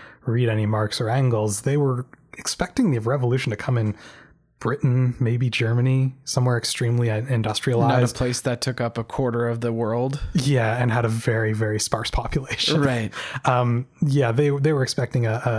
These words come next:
Speaker 1: a, a dense urban, uh, working class to be the ones that rose up, not, um, disaffected, often illiterate
Speaker 2: Peasant
Speaker 1: peasants.
Speaker 2: farmers, yeah.
Speaker 1: Yeah, um,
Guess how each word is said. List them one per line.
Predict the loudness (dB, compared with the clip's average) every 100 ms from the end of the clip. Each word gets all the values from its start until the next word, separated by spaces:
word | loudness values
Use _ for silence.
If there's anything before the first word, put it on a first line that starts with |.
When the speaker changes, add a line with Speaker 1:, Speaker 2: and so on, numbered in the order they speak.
| -2
Speaker 1:
a, |
a | -4
dense | -2 -2 -2 0
urban, | 0 2 2 0 -2 -8 -20 -6
uh, | -2 0 0
working | 0 -2 -2 -4
class | -2 0 0 -2
to | -2
be | -2
the | 0
ones | 0 0
that | -2 -4
rose | -4 -2 -2
up, | -2 -2
not, | -2 -4 -10 -8 -4
um, | -2 -2 -4 -6 -12 -20 -6
disaffected, | -4 -2 -2 -4 -4 -4 -4 -8 -10 _ _ _ _ -4
often | -4 -2
illiterate | -2 -2 -2 -2
Speaker 2:
Peasant | 0 2 2
Speaker 1:
peasants. | 2
Speaker 2:
farmers, | 2 2 2 0 0 0
yeah. | 2 2 0 0 0
Speaker 1:
Yeah, | 2
um, | 2 0